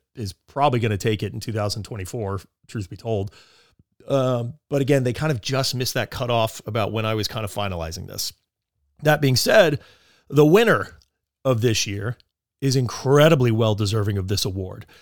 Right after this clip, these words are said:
They had it locked up out of the gate, basically right when they opened. The way that they opened was just electric. They've opened in an area that, um, I don't think, frankly, was expecting it. And they have just come out the door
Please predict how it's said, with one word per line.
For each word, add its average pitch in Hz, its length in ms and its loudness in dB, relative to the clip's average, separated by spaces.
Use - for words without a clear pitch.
They 131 200 4
had 160 160 6
it 151 100 -2
locked 135 320 4
up 139 260 2
out 139 180 2
of 127 60 2
the 123 60 0
gate, 127 540 0
basically 131 480 0
right 117 280 2
when 135 120 0
they 127 180 4
opened. 120 540 2
The 107 100 -10
way 117 220 0
that 127 160 0
they 123 160 2
opened 120 600 0
was 123 240 -6
just 113 280 -4
electric. 123 680 -2
They've 123 240 2
opened 135 280 4
in 123 140 2
an - 0 -
area 123 460 4
that, 110 420 0
um, 113 400 -2
I - 80 -12
don't 139 120 0
think, 147 180 2
frankly, 135 380 2
was 110 160 0
expecting 143 480 -2
it. 143 240 0
And 131 160 4
they 135 60 8
have 139 100 6
just 127 180 0
come 147 280 2
out 147 140 0
the 135 60 0
door 123 520 2